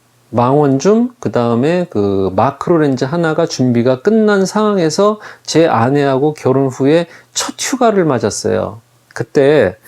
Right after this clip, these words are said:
강원도로 갔었거든요. 굉장히 전망이 좋은 그 고갯길을 하나 발견을 했어요. 그 잠들기 전에 어떤 생각이 들었느냐면요. 낮에 본 그 장소가 생각이 나는 거예요. 그래서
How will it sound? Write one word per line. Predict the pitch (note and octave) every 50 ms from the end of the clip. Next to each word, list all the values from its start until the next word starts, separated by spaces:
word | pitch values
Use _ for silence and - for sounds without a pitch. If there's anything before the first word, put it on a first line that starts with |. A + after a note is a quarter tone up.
| - - _ -
강원도로 | - - A#2 B2+ D#3 F3 E3 C#3+ D3+ C#3 A#2+
갔었거든요. | A#2 G#2+ F#2+ - - G2 - - G#2 F#2+ G2 G2 B2 E3+ A#3 -
굉장히 | - B2+ C3 C#3 D#3+ F3 F3+ F3
전망이 | D3 - C3 B2+ C3 C#3 C#3+ D3 C3+
좋은 | - - B2+ C3 C#3+ C#3+ C#3+ C#3 C3+ C3
그 | - - A#2
고갯길을 | A2+ - - B2+ D#3 G3+ G3 - - E3 D3+ C#3
하나 | A#2+ A#2+ A2
발견을 | G2+ - G#2+ G#2 G2 G#2 G#2 G2+ G2 G2
했어요. | F#2 - - - G#2 A#2 D#3 E3 B2 F#2 G2+ -
그 | - D3+
잠들기 | C#3 - - A#2+ A#2 A#2+ E3 G#3+ A3+ A3 G#3
전에 | E3 D#3+ C#3 C3 A#2+
어떤 | G2+ G2+ - - F#3+ G#3
생각이 | F#3+ G3+ F#3 E3+ E3 D3+ C3+
들었느냐면요. | A#2+ B2 A2 G#2+ G#2 G2+ G2+ G2+ G2 G2+ G2+ A2+ B2 C#3+ C3+ A2+ - - - - - -
낮에 | A#2 G#2+ A2 A#2+ C3+ - - F#3+ F#3+ F#3+ A#2
본 | - - C#3+ C#3+ B2
그 | - - B2
장소가 | D#3+ D#3 D#3+ C#3 - C3+ B2 A2
생각이 | - - E3+ E3+ E3 D#3 C#3+ B2+
나는 | A2+ G#2+ G2+ G2 G2 F#2+
거예요. | F#2+ F#2 F#2 F#2
그래서 | G#2+ A2+ G#2+ - A#2+ A#2+ A2 F#2+ E2+